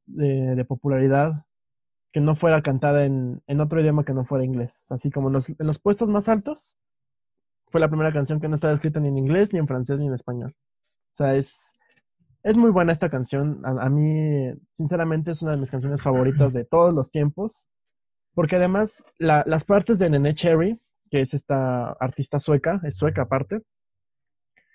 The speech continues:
tiene como que contrasta mucho con la parte de,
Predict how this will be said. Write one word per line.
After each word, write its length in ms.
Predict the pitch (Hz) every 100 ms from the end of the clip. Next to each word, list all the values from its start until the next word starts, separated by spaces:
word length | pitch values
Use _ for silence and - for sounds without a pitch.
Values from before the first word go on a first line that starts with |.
| _ _ _
tiene 840 | 160 156 160 160 147 135 127 123 - _ _ _ _ _ _ _ _ _ _ _ _ _ _ _
como 240 | - 170 170
que 320 | 185 180 - _ _ -
contrasta 520 | 185 175 202 226 269
mucho 360 | 220 226 - 220
con 140 | 170
la 120 | 139
parte 340 | - 160 156 170
de, 720 | 143 131 123 123 120 117